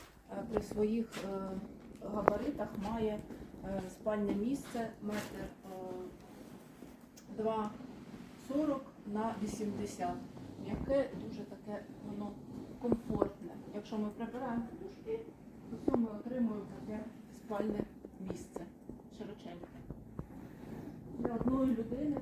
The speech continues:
досить так, так. Чим вона ще комфортна? За, за счет того, що вона, е, не глибока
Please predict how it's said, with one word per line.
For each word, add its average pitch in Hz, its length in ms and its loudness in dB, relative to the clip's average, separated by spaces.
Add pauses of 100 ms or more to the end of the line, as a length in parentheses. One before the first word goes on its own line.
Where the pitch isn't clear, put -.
(120)
досить - 400 -4
так, 381 120 -8 (120)
так. 359 140 -4 (880)
Чим 285 160 4
вона 240 220 2
ще - 140 -2
комфортна? 220 680 -4 (220)
За, 220 380 -2
за - 80 -4
счет - 260 -4
того, - 220 2
що - 180 2
вона, 233 340 2 (600)
е, 214 160 4 (140)
не 247 220 8
глибока 269 720 2